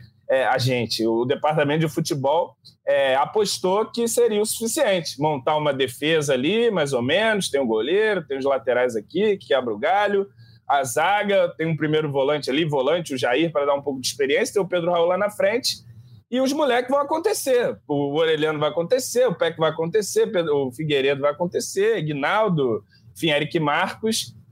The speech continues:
e, e os moleques ainda, o Galarza, Barros, enfim, aí a coisa vai se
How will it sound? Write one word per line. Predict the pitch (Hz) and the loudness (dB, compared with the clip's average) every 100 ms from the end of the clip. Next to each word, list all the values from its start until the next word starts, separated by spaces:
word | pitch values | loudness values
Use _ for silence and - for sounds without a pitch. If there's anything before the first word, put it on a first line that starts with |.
| - | -10
e, | 185 208 170 135 | -6 -2 0 0
e | 147 | 0
os | 160 | 0
moleques | 254 208 208 160 | 2 2 0 0
ainda, | 147 165 123 | 0 0 0
o | 107 | 0
Galarza, | 117 127 120 156 170 127 127 | 0 2 2 2 0 0 -2
Barros, | 104 101 131 170 139 135 | -2 0 0 0 -2 -4
enfim, | 160 131 120 | -4 -2 2
aí | 156 202 | 2 2
a | - | -2
coisa | - 185 190 | -2 -2 0
vai | 165 170 | 0 0
se | 170 165 127 104 | -2 -2 0 -2